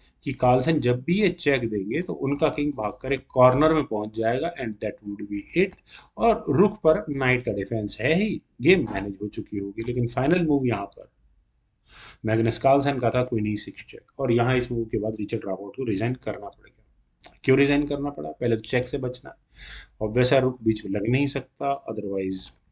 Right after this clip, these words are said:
वैसे प्रॉब्लम्स है। रुक ठीक है, नाइट पर डिफेंस है, लेकिन जब ये किंग एच सेवन जैसी ऑप्शन चुनी भी गई,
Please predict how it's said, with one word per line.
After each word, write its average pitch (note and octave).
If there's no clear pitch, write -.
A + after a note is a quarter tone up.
वैसे G#2
प्रॉब्लम्स A#2+
है। A2+
रुक E3
ठीक G3
है, F3
नाइट B2+
पर C3+
डिफेंस A#2+
है, B2+
लेकिन B2
जब B2
ये B2+
किंग C3
एच A#2+
सेवन B2
जैसी A#2
ऑप्शन A#2+
चुनी A2
भी B2+
गई, -